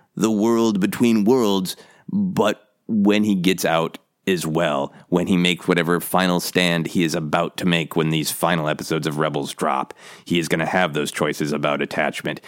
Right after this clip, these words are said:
He is gonna have those choices about when is it time to push the rebellion forward to face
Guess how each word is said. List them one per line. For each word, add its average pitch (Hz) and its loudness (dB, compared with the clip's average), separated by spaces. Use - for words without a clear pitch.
He 90 0
is 85 2
gonna 87 0
have 95 0
those 85 0
choices 80 -2
about 78 -2
when 101 2
is 95 0
it - -6
time 95 0
to 92 2
push - 0
the 95 2
rebellion 87 2
forward 82 0
to 95 0
face 92 0